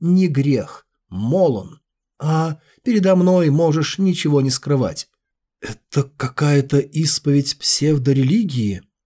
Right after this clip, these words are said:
А это не псевдорелигия. Учение Молона — единственная правда и спасение.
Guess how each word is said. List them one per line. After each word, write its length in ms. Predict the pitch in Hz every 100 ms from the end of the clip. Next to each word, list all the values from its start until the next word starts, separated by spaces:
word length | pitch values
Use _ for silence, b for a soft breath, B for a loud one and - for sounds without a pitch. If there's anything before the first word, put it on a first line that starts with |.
| - 123
А 140 | 98
это 340 | 107 143 156
не 140 | 156 156
псевдорелигия. 1200 | - - 170 160 160 165 165 156 107 98 80 - _ -
Учение 600 | 208 208 208 208 180 165
Молона — 640 | 160 214 175 123 101 80 _
единственная 760 | 170 202 196 202 - 190 185 180
правда 460 | 160 180 165 160
и 160 | 170 147
спасение. 960 | - - 147 - 147 101 82 78 78